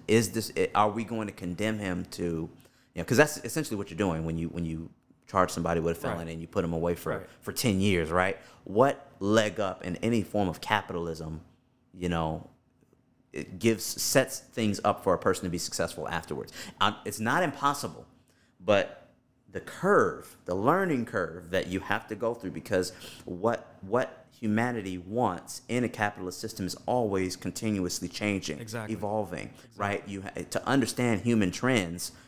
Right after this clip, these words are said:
Speaker 1: you have to be in it.
Speaker 2: Yeah.
Speaker 1: Right? So you, in order to figure out what people want, you know, you have to be, and in order to give it to people,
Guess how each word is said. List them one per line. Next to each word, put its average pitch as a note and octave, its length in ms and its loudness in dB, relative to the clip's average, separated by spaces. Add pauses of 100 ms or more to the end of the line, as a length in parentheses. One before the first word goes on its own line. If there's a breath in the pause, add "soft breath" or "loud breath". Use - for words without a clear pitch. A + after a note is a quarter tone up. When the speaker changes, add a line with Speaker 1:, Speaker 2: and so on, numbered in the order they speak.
Speaker 1:
you G2+ 100 -4
have A2+ 200 -2
to A2 80 -4
be G#2 180 4
in B2+ 80 6
it. A2 100 -6 (480)
Speaker 2:
Yeah. E3 140 -8 (640)
Speaker 1:
Right? G2 340 2
So G2 120 4
you, F2+ 220 2
in F#2 280 2
order G#2+ 200 8
to - 60 -4
figure B2+ 220 4
out G2+ 140 2
what G#2+ 120 -2
people G2+ 340 -2
want, G2 680 2 (380)
you F#2+ 120 -2
know, E2+ 120 2
you F2 180 0
have G2+ 280 2
to - 60 -12
be, G2 200 -4
and F#2+ 600 -8 (160)
in A2+ 120 4
order G2+ 200 6
to D#2+ 60 -10
give E3+ 220 2
it C#3 120 0
to G2+ 100 -6
people, F2 520 -4